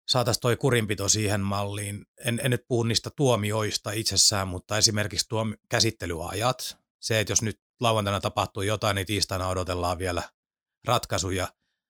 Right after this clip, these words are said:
Ja vielä enemmän käytettäisiin niitä videoita. Et niitähän tulee satunnaisesti niitä videoita, mut nyt niinku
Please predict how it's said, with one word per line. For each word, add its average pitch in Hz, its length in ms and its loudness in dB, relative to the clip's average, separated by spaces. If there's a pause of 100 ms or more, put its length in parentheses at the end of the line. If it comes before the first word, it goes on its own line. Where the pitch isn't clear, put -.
(360)
Ja 110 280 2 (280)
vielä 127 200 6
enemmän 110 260 2
käytettäisiin 101 420 0
niitä 98 160 -2
videoita. 95 460 -2 (240)
Et 95 80 -4
niitähän 104 300 2
tulee 104 480 0 (180)
satunnaisesti 87 760 -4
niitä 82 120 -10
videoita, 85 420 -6
mut 92 160 -12
nyt - 180 -8
niinku 117 280 -10